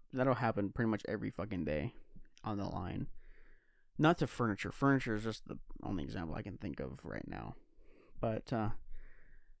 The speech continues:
for a long time there, there was seasonal items, and seasonal items go on the general merchandise side. And currently, obviously, it's Halloween season. So we get, we've been getting slammed with Halloween boxes.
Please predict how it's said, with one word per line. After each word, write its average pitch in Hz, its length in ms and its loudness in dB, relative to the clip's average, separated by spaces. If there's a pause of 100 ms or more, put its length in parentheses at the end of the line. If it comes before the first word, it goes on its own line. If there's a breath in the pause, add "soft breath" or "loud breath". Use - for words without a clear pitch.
for 135 200 6
a 120 60 8
long 139 420 6
time 120 360 4
there, 107 200 4
there 110 180 2
was 107 180 2
seasonal 131 600 2
items, 95 480 -4
and 110 100 -2
seasonal 135 440 4
items 110 340 2
go 113 120 4
on 104 160 4
the 104 80 2
general 110 420 2
merchandise 107 640 -2
side. 80 420 -6 (420 loud breath)
And 123 180 0
currently, 127 440 4
obviously, 107 420 0
it's 104 140 -4
Halloween 110 480 0
season. 101 500 -2 (720 soft breath)
So - 160 0
we 139 180 6
get, 135 320 6
we've 147 160 2
been 143 120 8
getting 117 220 4
slammed 113 1200 4
with 104 120 -2
Halloween 104 680 2
boxes. 101 720 -4